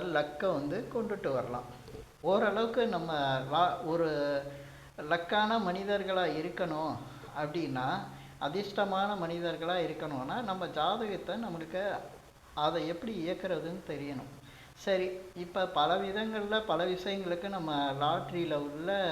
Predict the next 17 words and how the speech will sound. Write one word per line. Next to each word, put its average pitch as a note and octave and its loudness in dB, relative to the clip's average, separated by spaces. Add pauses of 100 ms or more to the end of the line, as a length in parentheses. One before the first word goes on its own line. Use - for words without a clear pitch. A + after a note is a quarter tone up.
(680)
நம்ம D3+ -2
ஜாதகத்துல F3 0
உள்ள F3 0
நட்சத்திரத்தை F3 -2
இயக்குறோம். C#3+ -2 (440)
இப்ப F#3 -2 (500)
லாட்டரி A3 4
சீட்டு E3+ -2
வாங்கினா D3 0 (260)
எப்படி D#3+ -2
இதை D3 -4
இயக்குறது C3 -4 (840)
அப்படிங்கிறத E3 0
நிறைய F3+ 2
பேர் F3+ 0
என்கிட்ட D3+ -2
கேட்டிருக்காங்க. C3 -4